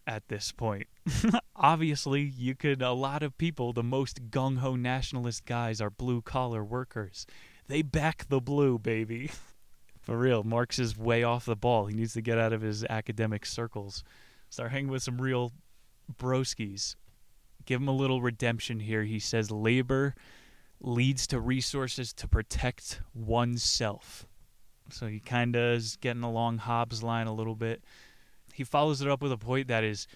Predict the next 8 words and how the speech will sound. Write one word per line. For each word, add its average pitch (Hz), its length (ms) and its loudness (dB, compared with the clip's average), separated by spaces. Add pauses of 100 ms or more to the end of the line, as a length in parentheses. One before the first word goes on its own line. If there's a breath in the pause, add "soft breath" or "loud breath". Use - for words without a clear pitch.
(280 loud breath)
true, 139 600 6 (280)
but 127 380 2
he 127 380 -4 (340)
twists - 600 2
it 151 160 -4
into 131 340 -2
a 110 60 0
negative. 107 600 -4